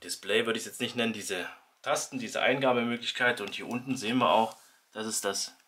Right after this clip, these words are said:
D-S-P-Board, wo der D-S-P-Chip drauf ist. Und da haben wir auch draufstehen, dass es ein S B dreitausend ist. Hier ist der D-S-P-Chip auf der Seite wieder zu finden. Da.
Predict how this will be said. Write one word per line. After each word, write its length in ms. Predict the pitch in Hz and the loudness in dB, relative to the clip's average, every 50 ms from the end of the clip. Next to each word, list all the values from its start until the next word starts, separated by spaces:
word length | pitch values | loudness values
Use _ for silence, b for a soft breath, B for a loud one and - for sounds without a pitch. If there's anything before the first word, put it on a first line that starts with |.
| _ _ - | _ _ -12
D-S-P-Board, 960 | 98 98 95 - - - - 127 143 143 139 123 117 113 110 110 110 - - - | -10 -6 -6 -6 -6 -4 0 0 0 0 0 0 2 4 4 4 4 0 -10 -10
wo 80 | - 104 | -10 -8
der 120 | 101 101 | -8 -8
D-S-P-Chip 640 | 98 - 101 98 92 - - 127 135 131 131 131 131 | -6 -4 -6 -6 -6 -4 0 0 0 2 2 0 0
drauf 300 | - 101 104 101 101 101 | 0 0 0 0 0 0
ist. 180 | 98 90 - b b b b b b b b b _ | -8 -10 -10 b b b b b b b b b _
Und 160 | - 113 98 | -16 -12 -6
da 120 | 95 87 92 | -4 -2 -2
haben 160 | 104 107 101 | 0 0 2
wir 100 | 98 76 | 2 2
auch 160 | 82 - - | 0 -2 -6
draufstehen, 640 | - 95 101 104 104 - - - 98 95 90 90 - _ _ _ _ _ _ _ _ _ _ _ _ | 0 4 4 4 4 2 -2 -2 -2 -2 -4 -6 -14 _ _ _ _ _ _ _ _ _ _ _ _
dass 160 | - 101 92 | -12 -12 -10
es 140 | 95 85 80 | -8 -8 -8
ein 380 | - - 92 92 90 90 85 - _ _ _ _ _ _ _ _ - | -4 -2 -2 -2 -2 -6 -10 -14 _ _ _ _ _ _ _ _ -6
S 200 | 127 127 127 - | -4 -4 -2 -2
B 120 | 113 110 | -2 -2
dreitausend 600 | - 92 92 92 - - 156 190 180 151 131 - | -2 0 -4 -2 2 2 4 4 4 2 2 2
ist. 380 | 110 120 113 - - - - _ _ _ _ _ _ _ _ _ _ _ _ _ _ _ _ _ _ _ _ _ _ - _ | 2 0 -2 -4 -6 -8 -14 _ _ _ _ _ _ _ _ _ _ _ _ _ _ _ _ _ _ _ _ _ _ -20 _
Hier 160 | - 120 123 | -8 -4 -4
ist 140 | 117 - - | -2 0 0
der 80 | 110 98 | 0 0
D-S-P-Chip 680 | 101 107 107 101 - - 139 143 139 - - - - | 0 -2 -2 -4 -2 -2 -2 -2 2 2 0 2 2
auf 160 | 110 - - | 0 0 2
der 160 | - 117 110 | 2 2 2
Seite 420 | 107 110 104 104 104 - 107 98 - - - _ _ _ - - - _ _ _ _ _ _ _ _ _ _ _ _ _ _ _ _ _ | 4 4 2 2 2 0 -4 -6 -6 -10 -20 _ _ _ -20 -20 -20 _ _ _ _ _ _ _ _ _ _ _ _ _ _ _ _ _
wieder 260 | _ 101 101 98 101 98 | _ -12 -8 -8 -6 -6
zu 140 | - - | -6 -6
finden. 380 | - - 101 95 85 95 90 - B B B B B B B B B B B B _ - | -6 -8 -8 -8 -10 -14 -16 -16 B B B B B B B B B B B B _ -8
Da. 240 | 95 95 - - | -6 -6 -6 -8